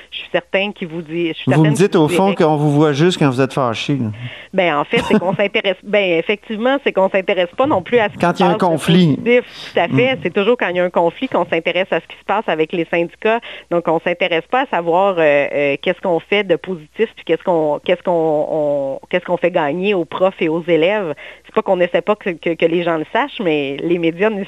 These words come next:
Speaker 1: s'y intéressent pas, ils
Speaker 2: Mm.
Speaker 1: s'intéressent à, au conflit. Puis c'est une belle, un bel exemple, ce qui s'est passé hier. Euh, euh, tu sais, il y a beaucoup de, d'accent qui est mis sur, euh, sur, sur, sur ce message-là de cette enseignante-là, que, que, qui d'ailleurs est d'une de nos membres et qui a le droit à,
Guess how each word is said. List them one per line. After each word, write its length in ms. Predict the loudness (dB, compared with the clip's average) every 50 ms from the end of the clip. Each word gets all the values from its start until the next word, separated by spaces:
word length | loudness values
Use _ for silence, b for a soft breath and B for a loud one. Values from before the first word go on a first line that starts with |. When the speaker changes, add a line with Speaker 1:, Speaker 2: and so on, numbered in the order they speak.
| -8 -4
Speaker 1:
s'y 100 | -2 -2
intéressent 400 | -2 0 -2 -2 0 -2 -4 -2 0
pas, 120 | 0 0
ils 60 | 0 0 -2
Speaker 2:
Mm. 80 | 0
Speaker 1:
s'intéressent 460 | 0 0 0 0 0 -2 -2 0 -2
à, 60 | -2 0
au 80 | -2 -2
conflit. 500 | 0 0 0 0 -2 -6 -4 -2 -2 -2
Puis 400 | -2 -6 -14 -18 -20 -20 -10 -2 0
c'est 80 | 0
une 160 | 2 0 0 0
belle, 180 | 0 0 0
un 160 | 0 -2 0
bel 160 | 0 0 2 0
exemple, 380 | 0 -2 -2 -4 -4 -4 -4 -8
ce 60 | -10
qui 60 | -6 -4
s'est 60 | -4
passé 320 | -2 -2 -2 -2 -2 -2 -2
hier. 360 | 0 0 0 0 0 -2 -2
Euh, 20 | 0
euh, 640 | 0 0 0 0 0 0 0 -2 -2 -2 -2 -2 -4
tu 20 | -6 -8 -8
sais, 60 | -4
il 40 | -2
y 40 | -2
a 40 | -2
beaucoup 320 | -2 -6 -16 -14 -10 -6
de, 140 | -2 -2 0
d'accent 480 | 0 0 -2 -2 -4 -6 -6 -4 -4 -4
qui 140 | -4 -6 -6
est 40 | -6
mis 180 | -6 -8 -8 -8
sur, 140 | -6 -2 0
euh, 80 | 0 -2 -2 B B B B B B -8
sur, 160 | -6 -6 -6 -6 -6
sur, 180 | -4 -4 -4 -4 -6
sur 120 | -10 -8 -4
ce 60 | -4 -2
message-là 560 | 0 0 -2 0 0 -2 -2 0 0 0 -2
de 40 | 0
cette 180 | -2 -4 -2 -2
enseignante-là, 600 | -2 -2 -2 -2 -2 -2 -2 -2 -2 -2 -2 -2
que, 260 | 0 0 0 0 0 -2 _ -4
que, 80 | -2 -2 -2 -2 -4
qui 100 | -10 -4
d'ailleurs 300 | -2 0 0 0 0 0 -2
est 80 | -4
d'une 220 | -2 -4 -4 -2 0
de 100 | 0 0
nos 160 | 2 2 2
membres 260 | 2 0 -2 -2 -4
et 60 | -6
qui 160 | -6 -2 -2
a 80 | 0 0
le 60 | 0
droit 240 | -4 -4 -2 0 0
à, 160 | 0 0 -2